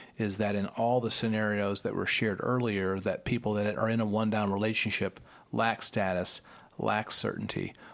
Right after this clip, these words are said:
lack autonomy, and perhaps because they're not in charge,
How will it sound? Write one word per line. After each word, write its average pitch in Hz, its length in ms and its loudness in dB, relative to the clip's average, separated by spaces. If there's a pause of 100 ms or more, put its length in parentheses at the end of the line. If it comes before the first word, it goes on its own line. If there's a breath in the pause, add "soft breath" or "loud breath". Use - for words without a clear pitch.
(120 loud breath)
lack 107 280 0
autonomy, 113 720 0 (220)
and 104 220 -4
perhaps 117 560 0
because 110 320 -4
they're 104 80 0
not 123 240 2
in 104 120 2
charge, 101 600 0